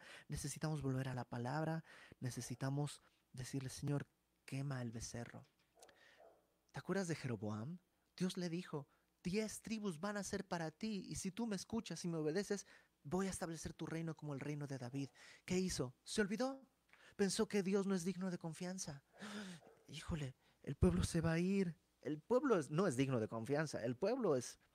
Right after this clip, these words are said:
es completamente inestable y el pueblo es perverso, pero Dios no. Y él quiso ganar el pueblo perdiendo a Dios,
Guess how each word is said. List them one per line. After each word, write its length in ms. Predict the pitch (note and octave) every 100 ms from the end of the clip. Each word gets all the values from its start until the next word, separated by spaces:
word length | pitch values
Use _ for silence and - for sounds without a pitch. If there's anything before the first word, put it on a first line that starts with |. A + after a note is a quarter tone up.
| _ _ -
es 320 | G#2+ C#3+ D3
completamente 640 | C#3+ C3+ E3 C#3+ D3+ D3
inestable 800 | B2+ A#2+ - - B2 B2 E3 A#3+
y 80 | F3
el 100 | -
pueblo 260 | - B2+ E3
es 80 |
perverso, 640 | - A2+ A2 F3+ - B2 A2+
pero 180 | F#3 F3
Dios 220 | G3 F3+
no. 280 | G#3+ A3+ G3 - _ _ _ _ _ _ _ _ _ _ _ _ _ _ _ _ _ _ - -
Y 140 | C3+
él 100 | D3+
quiso 320 | D#3+ D3+ F3
ganar 300 | C#3+ C#3+ E3
el 120 | D3+ B2
pueblo 420 | G#3 G#3 E3 B2+
perdiendo 420 | C#3+ C#3+ D#3 C3
a 60 | B2
Dios, 440 | F3+ G3 - -